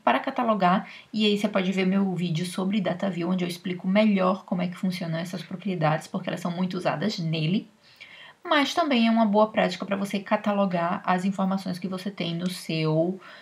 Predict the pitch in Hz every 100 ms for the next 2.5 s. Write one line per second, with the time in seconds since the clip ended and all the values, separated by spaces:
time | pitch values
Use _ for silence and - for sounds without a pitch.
0 | - 175 175 202 185 208 208 - - -
1 | 185 202 208 196 175 175 175 170 - 180
2 | - 208 - - -